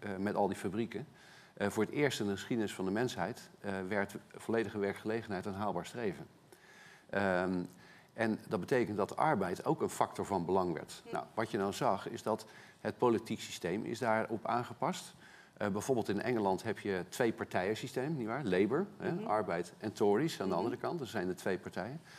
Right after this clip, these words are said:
Speaker 1: Eh, in Amerika Democrats en Republicans.
Speaker 2: Mhm.
Speaker 1: Ehm, hier in Nederland hadden we, eh, aan de linkerkant de Partij van de Arbeid, nietwaar? Dat is de
Speaker 2: Mhm.
Speaker 1: arbeidsfactor. Eh,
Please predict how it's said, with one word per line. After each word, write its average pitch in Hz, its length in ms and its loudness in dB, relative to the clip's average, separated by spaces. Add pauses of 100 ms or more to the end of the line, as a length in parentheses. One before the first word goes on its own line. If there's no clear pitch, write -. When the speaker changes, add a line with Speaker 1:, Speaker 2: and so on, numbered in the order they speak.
(540)
Speaker 1:
Eh, 110 280 4
in 110 80 2
Amerika 110 380 4
Democrats 107 440 0
en 95 80 0
Republicans. 127 760 0
Speaker 2:
Mhm. 214 260 -8
Speaker 1:
Ehm, 101 340 -2
hier 117 220 4
in 113 80 4
Nederland 110 400 2
hadden 98 260 2
we, 92 280 2
eh, 92 280 -6
aan 101 140 2
de 98 60 6
linkerkant 104 760 2
de - 100 -20
Partij 101 320 0
van 92 100 -2
de 90 100 0
Arbeid, 107 460 0
nietwaar? 127 300 -2
Dat - 100 -8
is - 120 -8
de - 60 -8
Speaker 2:
Mhm. - 100 2
Speaker 1:
arbeidsfactor. 113 560 -2 (600)
Eh, 110 240 4